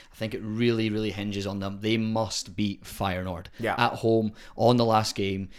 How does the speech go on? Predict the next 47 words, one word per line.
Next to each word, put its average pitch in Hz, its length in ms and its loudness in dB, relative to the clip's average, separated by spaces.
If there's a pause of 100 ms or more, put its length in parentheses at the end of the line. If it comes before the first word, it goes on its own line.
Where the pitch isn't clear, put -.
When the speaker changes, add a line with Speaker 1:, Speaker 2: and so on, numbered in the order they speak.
(180)
Speaker 1:
Just 107 300 -6
get 131 240 2
out 139 100 2
of 143 80 -6
the 135 60 -4
Champions 123 400 0
League, 113 100 0
get 113 120 -4
this 107 140 -6
hoodoo 123 480 2
out 117 120 2
the 113 60 -4
way, 101 340 2 (180)
show 117 260 -4
a 98 60 -8
proper 117 460 0
performance, 107 560 -2
beat 104 260 -2
Feyenoord 104 440 2
Speaker 2:
Yeah. 107 100 4
Speaker 1:
at - 60 -2
home, 104 340 2 (300)
and 104 180 -8
just 107 420 -2
be 107 100 -6
like, 95 200 -8
"Right, 92 200 -8
okay, 120 200 2
we're 113 80 4
meant 127 160 6
to 127 40 6
Speaker 2:
Yeah. 120 120 10
Speaker 1:
be 113 80 4
here," 107 300 2
and 110 140 -6
it 104 120 -10
took - 180 -6
us 127 100 0
a 107 40 -4
wee 104 160 -4
ti-, 101 120 -10 (160)
wee 131 140 -8
bit 107 120 -12
of - 40 -16
time 104 140 -6
to - 80 -16
click, - 460 -6